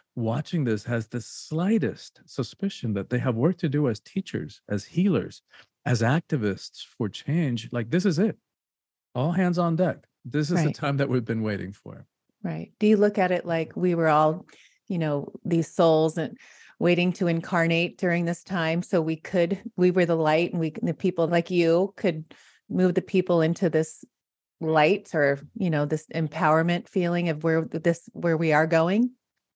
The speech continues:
Speaker 1: You know, I don't have any evidence of that, but it resonates with me. What I've read, you know, some of the, I don't know if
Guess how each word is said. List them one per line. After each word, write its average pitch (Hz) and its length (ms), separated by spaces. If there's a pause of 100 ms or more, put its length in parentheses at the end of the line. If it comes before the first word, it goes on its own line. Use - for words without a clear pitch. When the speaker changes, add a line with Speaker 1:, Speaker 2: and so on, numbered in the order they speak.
(120)
Speaker 1:
You 170 80
know, 170 140
I 156 100
don't 185 140
have 175 140
any 143 420 (460)
evidence 139 520
of 160 160
that, 170 280 (580)
but 180 120
it 190 80
resonates 185 520
with 95 200
me. 80 100 (440)
What 113 140
I've 110 140
read, 117 380
you 113 80
know, 104 100
some 104 200
of 107 80
the, 101 120 (560)
I 104 60
don't 104 120
know 101 100
if 95 100